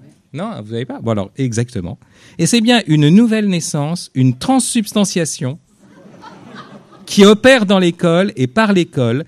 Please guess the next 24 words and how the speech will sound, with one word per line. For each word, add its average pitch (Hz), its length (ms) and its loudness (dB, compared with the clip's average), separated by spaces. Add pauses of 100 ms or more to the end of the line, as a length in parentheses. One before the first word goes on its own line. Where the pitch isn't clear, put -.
(120)
cette 147 300 -2
nouvelle 226 500 4
église 131 580 -2
avec 123 260 -2
son 123 160 0
nouveau 226 340 4
clergé, 151 420 -4
sa 117 160 -2
nouvelle 147 320 -2
liturgie, 123 480 -4
ses 123 140 -4
nouvelles 110 320 -4
tables 101 300 -8
de 92 100 -8
la 90 140 -8
loi. 90 240 -14 (2250)
Donc 127 200 0
là, 196 280 4 (120)
vous - 60 -20
voyez, 123 240 0
la 110 120 0
substitution 143 1080 -10
est 101 160 -8
parfaite. - 760 -12